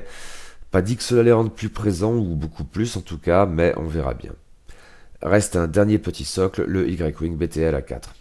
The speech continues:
Là encore, seuls les génériques sont concernés et à peine à un point de moins seulement, aussi bien pour le bombardier de l'escadron gris que pour le vétéran d'escadron or.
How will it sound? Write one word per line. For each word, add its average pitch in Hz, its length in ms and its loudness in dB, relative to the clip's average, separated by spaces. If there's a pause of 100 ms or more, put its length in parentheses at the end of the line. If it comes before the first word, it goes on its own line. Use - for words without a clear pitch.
(160)
Là 98 100 0
encore, 107 300 0
seuls 123 260 0
les 107 160 2
génériques 98 380 -2
sont 90 140 -6
concernés 90 640 -4
et 73 100 -2
à 76 80 -4
peine 101 340 2 (400)
à 90 120 0
un 110 60 2
point 113 220 0
de 107 100 2
moins 101 220 2
seulement, 98 500 -2
aussi - 240 -6
bien 87 180 -2
pour 85 160 -4
le 85 60 2
bombardier 80 400 0
de 78 60 -2
l'escadron 73 380 -4
gris 87 200 -2
que - 100 -4
pour 87 200 -4
le 87 80 0
vétéran 76 320 -2
d'escadron 64 420 -6
or. 52 240 -8